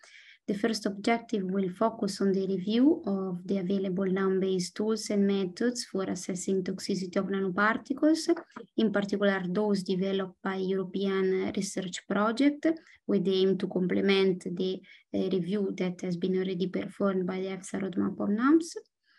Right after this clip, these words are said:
The second objective will be instead the one to develop a qualification system for facilitating the regulatory use of nam-based tools and methods, uh, fit for purpose for efsa,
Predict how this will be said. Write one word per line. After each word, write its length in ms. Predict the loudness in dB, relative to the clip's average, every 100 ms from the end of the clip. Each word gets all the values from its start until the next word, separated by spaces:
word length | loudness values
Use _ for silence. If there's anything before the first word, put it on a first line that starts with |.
| _ -20 -20 -20 0
The 100 | 2
second 380 | 4 4 6 6
objective 640 | 4 0 0 -2 -4 -4 0
will 140 | 0 2
be 340 | 0 0 0
instead 540 | 0 0 2 2 2 -2
the 100 | -2
one 280 | 2 2 2
to 100 | -2
develop 580 | -2 2 2 2 -4 -4 -2 -2 -6 -4
a 200 | -2 0
qualification 680 | 0 0 0 -2 -2 0 0
system 800 | 0 -4 -6 -4 -2 0 -2 -4
for 160 | -8
facilitating 880 | -4 -4 -2 -2 0 0 0 0 0
the 140 | 0 0
regulatory 480 | 0 -2 -2 -2
use 360 | 0 0 0 -2
of 240 | -4 -2
nam-based 680 | 0 2 2 2 2 -2 -4
tools 340 | -2 0 0 0
and 140 | 0
methods, 560 | 2 2 2 0 0 -2
uh, 640 | -6 -8 -18 -10 -2 0 4
fit 200 | 4 4
for 220 | 2 2
purpose 480 | 4 2 4 0 0
for 180 | 0
efsa, 420 | 4 4 2 6